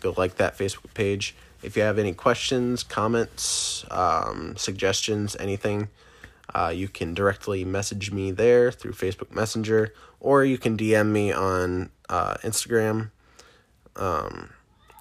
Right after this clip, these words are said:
at pop underscore culture underscore podcast. You can go follow me there. Um, and also, I have a Twitter now, which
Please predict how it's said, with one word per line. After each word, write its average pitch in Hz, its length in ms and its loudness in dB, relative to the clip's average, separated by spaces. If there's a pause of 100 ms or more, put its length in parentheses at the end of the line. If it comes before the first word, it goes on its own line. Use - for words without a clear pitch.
(180)
at 90 420 2
pop - 380 4
underscore 92 480 0
culture 90 520 -2
underscore 82 440 -6
podcast. 127 720 0 (800)
You - 100 -12
can 85 160 -6
go 80 140 -4
follow 87 320 0
me 82 120 -4
there. 110 480 2 (440)
Um, - 500 -10 (720)
and 107 400 -2
also, 120 360 2
I 113 80 0
have 113 180 -2
a - 20 -2
Twitter 110 320 -2
now, 110 380 -2 (200)
which - 720 -6